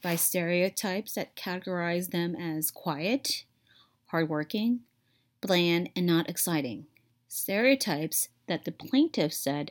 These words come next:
appeared in Asian American admission files.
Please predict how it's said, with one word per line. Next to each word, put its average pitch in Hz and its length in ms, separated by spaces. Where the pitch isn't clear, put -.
appeared 180 460
in 175 200
Asian 175 360
American 151 800
admission 156 460
files. 123 680